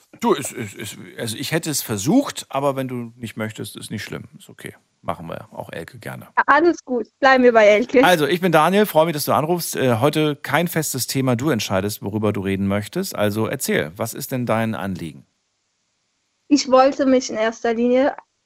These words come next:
Speaker 2: über die Tierarztkosten aufregen, die aktuell ja auch in die Höhe gehen. Ich war gestern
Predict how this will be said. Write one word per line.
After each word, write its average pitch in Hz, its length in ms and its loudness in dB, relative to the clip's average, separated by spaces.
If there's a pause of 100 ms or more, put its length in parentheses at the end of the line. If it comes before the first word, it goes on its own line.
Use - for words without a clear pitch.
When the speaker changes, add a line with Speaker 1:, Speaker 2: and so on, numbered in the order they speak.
(160)
Speaker 2:
über 226 420 4
die 226 200 -2
Tierarztkosten 247 1000 2
aufregen, 226 600 4
die 294 140 6
aktuell 262 420 2 (400)
ja 254 120 6
auch 262 80 -4
in 277 80 2
die 277 160 2
Höhe 302 240 4
gehen. 226 360 2 (560)
Ich - 180 -4
war 247 200 6
gestern 302 600 6